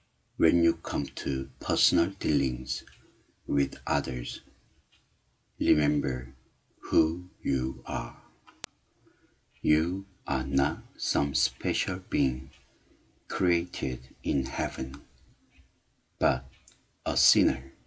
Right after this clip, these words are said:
saved by grace. Brethren, I do not count myself to have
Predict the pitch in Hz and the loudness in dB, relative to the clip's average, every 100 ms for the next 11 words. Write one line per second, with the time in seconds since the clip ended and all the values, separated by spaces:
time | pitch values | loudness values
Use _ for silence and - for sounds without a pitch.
0 | _ _ - - - 78 76 - - - | _ _ -4 0 2 2 -2 -8 -20 -20
1 | _ _ - 69 64 - - - - - | _ _ -4 -4 -4 -8 -6 -6 -8 -12
2 | - - _ _ _ _ _ _ _ _ | -12 -14 _ _ _ _ _ _ _ _
3 | _ _ _ _ _ _ _ _ _ _ | _ _ _ _ _ _ _ _ _ _
4 | _ _ _ _ _ - - - 85 73 | _ _ _ _ _ -20 -20 0 2 2
5 | - - - - - _ - _ _ _ | -2 -6 -8 -14 -20 _ -20 _ _ _
6 | _ - _ _ _ - 85 90 - - | _ -20 _ _ _ 0 0 0 -6 0
7 | 90 82 76 - - 71 69 69 - - | 6 6 4 0 -2 0 0 -2 -12 -20
8 | _ _ _ - 143 135 - - 139 131 | _ _ _ -4 -2 0 0 0 0 -4
9 | - - - - - - - - - - | -10 -20 -20 -20 -20 -20 -20 -20 -8 -2
10 | 82 80 73 69 | 0 2 0 -2